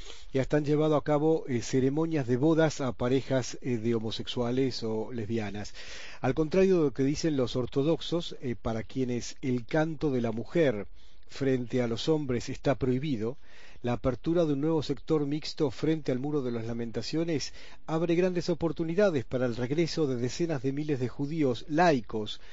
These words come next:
eh, familias enteras que solo siguen algunas de las tradiciones judías, pero quieren celebrar, por ejemplo, el Bar Mitzvah,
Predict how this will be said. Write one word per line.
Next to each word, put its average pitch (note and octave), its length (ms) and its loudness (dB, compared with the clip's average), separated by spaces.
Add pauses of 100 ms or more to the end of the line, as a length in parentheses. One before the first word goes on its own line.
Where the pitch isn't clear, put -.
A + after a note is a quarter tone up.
(260)
eh, A#2+ 120 -4
familias D#3 580 0
enteras C#3 460 4
que A#2+ 140 -2
solo D#3+ 260 0
siguen E3 300 0
algunas C#3+ 400 0
de A#2+ 80 -8
las A#2+ 140 -2
tradiciones B2 500 -2
judías, C#3 640 -2
pero C3+ 260 2
quieren C#3+ 360 2
celebrar, C3+ 580 2
por B2+ 160 -2
ejemplo, C#3 480 0
el A#2 100 0
Bar B2+ 220 0
Mitzvah, C3 420 0